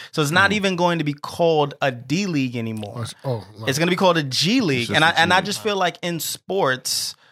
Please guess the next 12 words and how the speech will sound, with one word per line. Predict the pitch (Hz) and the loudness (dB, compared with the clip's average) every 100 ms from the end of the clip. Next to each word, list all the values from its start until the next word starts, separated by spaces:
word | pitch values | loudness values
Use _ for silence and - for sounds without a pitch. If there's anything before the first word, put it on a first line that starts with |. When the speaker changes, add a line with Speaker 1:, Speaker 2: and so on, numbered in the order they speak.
| _ - | _ -4
Speaker 1:
you | 170 | 2
know, | 156 | 4
now | 147 156 | 6 4
you're, | 165 160 | 4 2
you're | 151 151 | 2 2
basically | 175 185 170 156 | 2 0 -2 -2
taking | 180 160 147 | -2 -2 0
a | |
universal | 131 135 151 135 139 135 131 | 0 0 0 0 0 0 -6
term | - 160 147 127 117 117 _ _ _ | -2 0 2 2 -2 -6 _ _ _
and, | 135 127 127 | 0 0 0
and | 131 127 120 113 | 2 2 0 -4